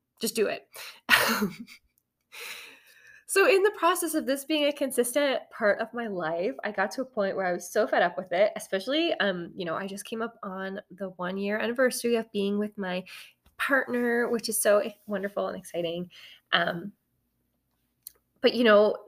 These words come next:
during this time of being with my partner and having this amazing, uh, super active sex life,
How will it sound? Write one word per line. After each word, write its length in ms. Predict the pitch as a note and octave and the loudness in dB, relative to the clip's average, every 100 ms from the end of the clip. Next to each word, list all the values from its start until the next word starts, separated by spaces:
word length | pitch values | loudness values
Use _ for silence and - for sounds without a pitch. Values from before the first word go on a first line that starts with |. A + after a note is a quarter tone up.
| - | 4
during 240 | A3 B3 | 6 8
this 100 | C4+ | 4
time 220 | - A3 | 4 2
of 120 | - G#3 | 2 2
being 200 | G#3 G#3+ | 2 2
with 160 | A3 | 0
my 80 | G3+ | -4
partner 400 | G3+ G#3+ G3+ A3 | -2 -2 0 0
and 200 | A#3+ G3 | 0 -2
having 300 | G3 F#3+ G3 | -2 -2 0
this 480 | F#3 F#3 - - C#4+ C#4 _ _ _ _ _ A3+ | -2 -4 -6 -8 -12 -20 _ _ _ _ _ -2
amazing, 960 | G#3+ G3 G3 G3 G#3 G#3 G3+ G3 G3 - - | 0 0 0 0 2 2 2 0 -2 -4 -2
uh, 240 | G3 F#3 | 0 0
super 340 | - - A3 G3 | -2 -6 -2 -2
active 680 | D#3 G3 F#3 F#3 F3+ F3+ - | -2 -4 0 0 0 -6 -18
sex 400 | - B3+ B3+ - | -6 -4 -2 -2
life, 360 | E3+ A3+ - | 0 0 -2